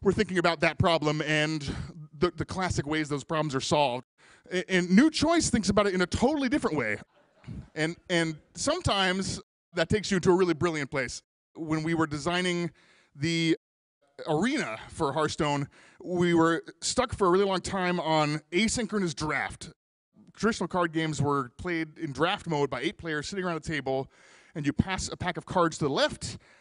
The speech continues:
and you get the rest of a pack of cards to the right. If you played Seven Wonders, it's the exact same thing. And you, you build your deck slowly by a, a communal table, and it's really fun, and we wanted that for Hearthstone. And our original take was to take a, a pack of cards and s-,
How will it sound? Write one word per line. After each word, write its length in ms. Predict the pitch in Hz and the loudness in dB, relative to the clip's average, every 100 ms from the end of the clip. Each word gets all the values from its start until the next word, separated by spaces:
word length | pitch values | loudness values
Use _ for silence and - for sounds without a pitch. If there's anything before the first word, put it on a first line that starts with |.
| _ | _
and 100 | 139 | -4
you 80 | 135 | -2
get 180 | 156 151 | -2 -2
the 60 | 147 | 0
rest 180 | 156 | 0
of 60 | 151 | -2
a 60 | 147 | -4
pack 160 | 151 | -6
of 60 | 143 | -4
cards 180 | 156 - | -4 -4
to 60 | |
the 60 | 135 | -2
right. 240 | 151 180 | 0 0
If 80 | 156 | -2
you 60 | 139 | -4
played 160 | 147 | -4
Seven 260 | - 165 151 | -2 -4 -2
Wonders, 340 | 151 156 147 | -2 -2 -2
it's 140 | 127 131 | -8 -12
the 120 | 127 | -10
exact 260 | 127 143 | -6 -6
same 240 | - 139 123 | -6 -6 -6
thing. 440 | - 165 165 160 _ _ _ _ _ _ - | -4 -2 -4 -8 _ _ _ _ _ _ -4
And 240 | 151 151 | -2 0
you, 80 | 151 | -2
you 140 | 160 147 | -4 -2
build 160 | 170 | -2
your 60 | 147 | -2
deck 140 | 143 | -6
slowly 320 | - 170 156 | -2 0 2
by 200 | 151 143 | 2 2
a, 120 | 143 143 120 - | 0 -2 -10 -12
a 60 | 160 | -10
communal 540 | - 165 170 151 147 _ | -6 -2 0 0 -2 _
table, 380 | - 240 135 123 | -10 -8 -6 -8
and 60 | 131 | -8
it's 120 | 247 | -4
really 160 | 320 | -4
fun, 440 | - 254 190 135 131 - - - | 0 2 0 -2 -10 -18 -20 -10
and 100 | 170 | 0
we 60 | 175 | 2
wanted 220 | 226 190 | 2 0
that 140 | 160 | -2
for 100 | 160 | -2
Hearthstone. 540 | 151 220 - 151 131 131 _ _ - | 2 2 2 0 0 -6 _ _ -6
And 140 | 180 170 | -2 0
our 200 | 170 160 | 2 4
original 580 | 160 214 208 175 165 151 - - _ - | 4 4 6 6 4 0 -6 -14 _ 0
take 300 | - 240 175 | 0 0 2
was 260 | 160 151 | 2 2
to 440 | - 185 156 151 - - _ - | -2 0 2 0 -4 -16 _ -2
take 260 | - 214 - | 0 0 -4
a, 180 | 180 156 | 0 0
a 80 | 147 | 0
pack 220 | - 190 | -2 -6
of 100 | 170 | -6
cards 360 | - 190 185 165 | -2 2 2 0
and 100 | 147 | -4
s-, 200 | - | -6